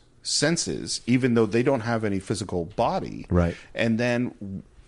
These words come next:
Speaker 1: apparently what's happened with this one guy is he has developed consciousness
Speaker 2: Yeah.
Speaker 1: in, in some way.
Speaker 2: Mm-hmm.
Speaker 1: Well, and this is, you know, I'm not, we're not even gonna go down the road of what, what exactly is consciousness,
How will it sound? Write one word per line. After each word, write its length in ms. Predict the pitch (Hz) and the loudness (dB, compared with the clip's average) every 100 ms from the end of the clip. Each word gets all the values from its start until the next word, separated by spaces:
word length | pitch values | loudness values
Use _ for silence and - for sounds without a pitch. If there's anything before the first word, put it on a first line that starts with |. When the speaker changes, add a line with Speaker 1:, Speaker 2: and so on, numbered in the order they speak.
| - | -6
Speaker 1:
apparently 640 | 104 - - - 294 117 110 | -6 -6 -4 0 0 2 2
what's 220 | 104 107 | 2 0
happened 360 | - 110 117 104 | -2 -2 0 0
with 120 | 98 | 0
this 200 | 98 - | -2 0
one 200 | 95 202 | 0 2
guy 320 | 90 87 110 | 0 0 -2
is 220 | - 104 - | -2 -2 -2
he 220 | 113 123 | 0 2
has 180 | 117 110 | 0 -2
developed 560 | 101 92 78 80 - - - | -2 0 0 -2 -6 -18 -12
consciousness 760 | - 147 147 87 - - - - | -2 -2 -2 -6 -8 -12 -14 -2
Speaker 2:
Yeah. 320 | 95 101 80 - - | 2 2 2 -4 -8
Speaker 1:
in, 320 | - 104 104 - | -2 0 0 0
in 200 | 113 101 | 0 0
some 280 | - 101 87 | 2 2 2
way. 320 | 82 67 - | 0 -2 -4
Speaker 2:
Mm-hmm. 340 | 98 107 165 113 | -4 -4 -2 2
Speaker 1:
Well, 100 | 107 | 4
and 120 | 117 | 4
this 160 | 131 127 | 2 0
is, 160 | 92 | -2
you 80 | 92 | -2
know, 160 | 65 58 | -4 -4
I'm 180 | 76 120 | 0 2
not, 160 | 123 110 104 - | 4 2 0 0
we're 80 | 139 | 4
not 160 | 196 160 | 4 4
even 100 | 127 | 4
gonna 80 | 110 | 2
go 140 | 107 | 0
down 280 | 90 110 117 | 2 2 4
the 80 | 107 | 4
road 240 | 95 95 | 4 2
of 140 | 87 90 | 2 2
what, 280 | 101 110 98 101 117 | 2 0 -6 -4 2
what 180 | 117 117 | 4 4
exactly 360 | 98 104 107 | 2 0 0
is 80 | 95 | -2
consciousness, 600 | - 131 131 98 90 85 | 0 0 0 -2 -4 -6